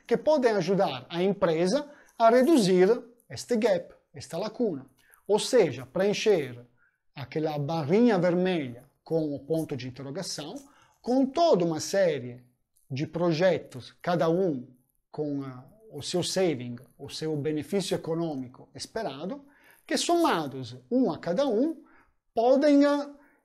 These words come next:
eh, preencher esta barrinha vermelha e se transformar nesta barrinha verde, que é um ponto de afirmação, ou seja, uma lista de todos os projetos que é necessário desenvolver para reduzir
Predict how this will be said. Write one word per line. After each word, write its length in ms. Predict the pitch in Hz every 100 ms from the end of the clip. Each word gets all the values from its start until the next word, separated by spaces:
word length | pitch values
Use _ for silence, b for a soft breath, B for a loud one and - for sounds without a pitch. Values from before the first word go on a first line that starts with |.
| 156
eh, 380 | 156 147 - -
preencher 800 | - 226 254 - 262 208 139 123 -
esta 280 | 151 - 156
barrinha 680 | 143 139 147 147 139 131 123 - _ _ _
vermelha 680 | 139 160 170 139 143 190 302 - b b _ 190
e 40 |
se 140 | 208
transformar 800 | 208 220 - 349 240 160 170 226 208
nesta 320 | 170 160 170
barrinha 480 | 156 170 180 180 175
verde, 500 | 160 147 151 233 277
que 120 | 165
é 40 |
um 120 | 175
ponto 320 | 185 190 190 180
de 100 | 175
afirmação, 680 | 170 208 254 262 277 151
ou 60 | 131
seja, 280 | - 190 175
uma 160 | 190
lista 460 | 185 175 - - 269 B B B -
de 200 | 147 180
todos 680 | - 294 247 151 123 120 165 _ _
os 160 | 156
projetos 720 | - 160 151 165 170 - 120 -
que 140 | 143
é 60 | 143
necessário 680 | 143 - - 170 156 135
desenvolver 880 | 135 127 139 135 143 135 127 190 277 b b b _
para 240 | 180 175 170
reduzir 560 | 170 175 170 202 135